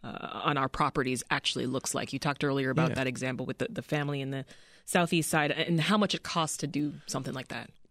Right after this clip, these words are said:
Speaker 2: Good question. So a common approach for testing for lead would be to take multiple samples across your property,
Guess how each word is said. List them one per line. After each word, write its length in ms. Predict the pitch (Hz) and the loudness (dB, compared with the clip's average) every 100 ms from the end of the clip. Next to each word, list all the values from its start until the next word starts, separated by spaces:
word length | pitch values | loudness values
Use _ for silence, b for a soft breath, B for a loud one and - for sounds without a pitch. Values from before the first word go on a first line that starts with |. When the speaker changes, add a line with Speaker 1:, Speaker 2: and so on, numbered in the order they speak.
| 208 147 | -16 0
Speaker 2:
Good 200 | 143 165 | 4 6
question. 480 | - 135 110 113 107 | 6 6 6 4 6
So 160 | - 131 | 6 4
a 60 | |
common 420 | - - 147 185 | 4 6 8 8
approach 500 | 190 131 113 113 113 | 6 6 6 6 6
for 220 | - - 110 | 2 2 2
testing 560 | - 110 - - 110 | 2 0 2 4 4
for 160 | 107 110 | 4 4
lead 360 | 107 110 110 110 | 6 6 6 6
would 240 | 107 107 | 4 6
be 300 | 107 104 104 | 6 6 6
to 560 | - - 107 107 104 98 B B B | 2 4 6 8 6 2 B B B
take 200 | - 117 | 0 2
multiple 540 | 104 104 117 127 - 123 | 6 6 6 4 2 2
samples 560 | - 107 104 104 104 | 4 4 6 4 4
across 420 | 98 - 104 95 - | 2 2 2 2 0
your 100 | 95 | -2
property, 580 | - 92 90 104 127 | 0 0 2 2 2